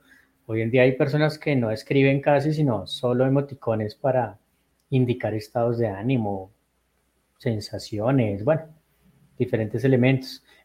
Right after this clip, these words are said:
Pero eso fue una evolución fuerte, e inclusive en la capacidad, porque estábamos hablando de que si antes tú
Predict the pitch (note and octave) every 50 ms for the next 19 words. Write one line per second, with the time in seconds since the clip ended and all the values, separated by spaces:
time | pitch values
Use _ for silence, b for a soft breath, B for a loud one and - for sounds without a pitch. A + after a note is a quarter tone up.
0 | _ - D3+ D3 C#3+ C#3 D3+ D3+ - - F3+ F3+ F3+ F#3 F#3+ F#3 F3 - C3+ B2
1 | - - D#3 D3+ - - A2+ G#2+ - - C#3+ D3 D3 C#3+ - D3+ C#3+ D3 - D3+
2 | C#3 C#3+ D3+ E3 F3+ F#3 F#3 - F#3 - D#3 B2+ - - B2 C3+ F#3 - C#3+ -
3 | - _ - B2+ - - - A#2+ b b b b b b b - C3 - - C#3
4 | C3 C#3 D3+ D3 F3+ E3+ D3 C3+ B2+ B2+ C3+ D3 D#3 D#3 - E3+ D#3+ C#3 - -
5 | C#3 B2 A#2 A2+ A2+ A2+ - C#3 C3+ C3+ - - D3 D3 D3 D3+ D3+ D3+